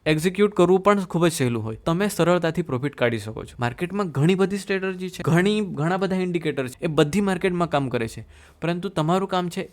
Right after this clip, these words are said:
એક સિમ્પલ સ્ટ્રેટર્જી સાથે સ્ટિક રહેવાનું, જે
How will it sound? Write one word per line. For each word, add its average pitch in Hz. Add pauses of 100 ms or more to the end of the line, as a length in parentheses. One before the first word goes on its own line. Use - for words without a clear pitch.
એક 180
સિમ્પલ 160
સ્ટ્રેટર્જી 165
સાથે 170 (140)
સ્ટિક 165
રહેવાનું, 117 (360)
જે 175